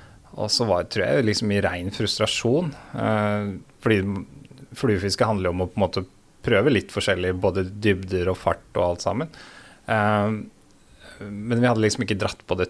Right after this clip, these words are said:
tyngste, og det er egentlig, hva skal jeg si, det er, det står, tror jeg ikke står i noen lærebøker at du skal dra på skikkelig synkeliner på lav sommerelv. Men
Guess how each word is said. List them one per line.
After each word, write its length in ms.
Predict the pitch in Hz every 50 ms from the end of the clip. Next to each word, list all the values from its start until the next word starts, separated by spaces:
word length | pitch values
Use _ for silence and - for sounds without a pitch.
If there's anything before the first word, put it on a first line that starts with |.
| - -
tyngste, 600 | - - 117 98 85 80 80 - - - - 113 - - - -
og 140 | - 110 107
det 60 | 110
er 220 | 98 95 90 87 87 90
egentlig, 240 | 85 82 - 87 87 85 85 85 - - - - - - - - - - - _ _ _ _ _ _ - - -
hva 680 | - - - - - - - - - - - - - 90
skal 80 | 92 101
jeg 80 | 87 87
si, 120 | 92 92 - - - -
det 80 | 90 87
er, 540 | 87 87 87 90 90 90 87 90 90 92 95 - - - 131 - - - 101 101
det 160 | 101 101 101 101
står, 380 | - 123 104 85 92 - - 107 - - - _ _ _
tror 140 | - 127 104
jeg 80 | 101
ikke 160 | - - 107 -
står 180 | - 95 92
i 60 | 90
noen 100 | 95 98
lærebøker 640 | 101 95 90 85 82 85 87 85 85 82 - 98 87
at 80 | - -
du 60 | 110
skal 160 | - - 95 90
dra 140 | 95 87 85
på 220 | - - - 92 92
skikkelig 480 | - - - - - _ - - 90
synkeliner 880 | - - - 101 87 82 - - - 92 90 87 87 87 95 98 95 -
på 220 | - - 104 95 92
lav 300 | 90 85 85 85 87 98
sommerelv. 540 | - 127 107 92 87 87 90 104 110 95 - - - - - - - - - - -
Men 220 | 107 104 101 104